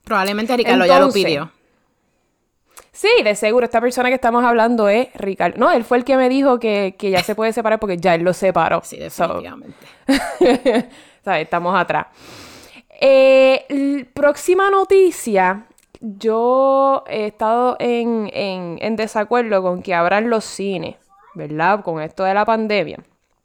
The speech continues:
Speaker 2: Pero, pero, yo veo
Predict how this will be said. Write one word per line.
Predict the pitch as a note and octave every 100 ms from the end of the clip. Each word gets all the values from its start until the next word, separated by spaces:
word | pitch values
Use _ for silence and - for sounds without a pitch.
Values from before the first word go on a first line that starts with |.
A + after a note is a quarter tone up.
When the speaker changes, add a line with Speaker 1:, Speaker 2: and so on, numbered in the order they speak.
| _ _ _ - - _ - - _ _
Speaker 2:
Pero, | - B3 B3+ B3+ A3+ F3+ D#3+ E3 F3+ _ _ _ _ -
pero, | D#3 D#3 D#3 C3 - - _ _ _ _ _
yo | F3+ F3 F#3+
veo | A#3+ B3+ A3+ F3 E3 E3 F#3+